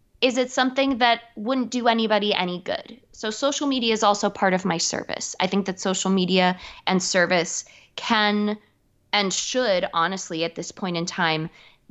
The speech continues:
be intertwined. And I'm not saying, like, make that your venting ground, make that your place where you're standing on maybe your political soapbox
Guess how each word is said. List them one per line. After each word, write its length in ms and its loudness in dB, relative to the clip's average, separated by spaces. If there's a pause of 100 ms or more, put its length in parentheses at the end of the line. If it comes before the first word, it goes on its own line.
(100)
be 380 2
intertwined. 880 0
And 140 2
I'm 100 2
not 240 2
saying, 360 2
like, 200 0
make 320 2
that 220 0
your 200 0
venting 380 -2
ground, 520 2
make 200 -4
that 240 -2
your 120 -2
place 440 -4
where 120 -2
you're 320 0 (400)
standing 500 2
on 400 0
maybe 320 -2
your 160 2
political 420 -2
soapbox 640 2